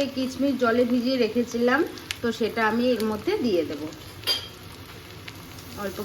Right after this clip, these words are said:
কিশমিশ দিলাম। এবার এটা পুরোটা আমি সুন্দর করে কষাবো। গন্ধটা কিন্তু এখনই খুব সুন্দর বেরিয়েছে, যদিও তোমরা পাচ্ছ না, আমি পাচ্ছি। তো তোমরা যখন বানাবে তখন তোমরাও বুঝতে পারবে গন্ধটা সত্যি খুব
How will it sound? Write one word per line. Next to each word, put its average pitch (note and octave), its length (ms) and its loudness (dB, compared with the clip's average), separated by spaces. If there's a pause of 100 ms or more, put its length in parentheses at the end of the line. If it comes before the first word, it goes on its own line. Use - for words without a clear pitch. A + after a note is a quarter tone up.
কিশমিশ G#3+ 400 -2
দিলাম। B3 260 4 (440)
এবার B3+ 240 8 (260)
এটা C#4 200 4 (140)
পুরোটা D4 460 4
আমি D4+ 160 8 (140)
সুন্দর C#4+ 340 6 (100)
করে G4 160 4 (380)
কষাবো। F#3+ 480 4 (500)
গন্ধটা A3+ 420 6
কিন্তু D#4 280 6
এখনই C4+ 540 4
খুব E4+ 140 2 (120)
সুন্দর C#4 300 6
বেরিয়েছে, B3+ 600 6 (440)
যদিও A3+ 260 6
তোমরা B3+ 300 4
পাচ্ছ A3 400 2
না, B3 140 6
আমি A3+ 240 4
পাচ্ছি। A3 440 0 (400)
তো A3+ 40 0 (120)
তোমরা A#3+ 260 2
যখন D4 320 6
বানাবে C#4+ 400 8 (100)
তখন B3+ 300 4
তোমরাও B3+ 320 6
বুঝতে B3+ 380 0
পারবে C4 220 4
গন্ধটা A3 460 2 (120)
সত্যি - 320 -4 (140)
খুব C#4+ 120 -2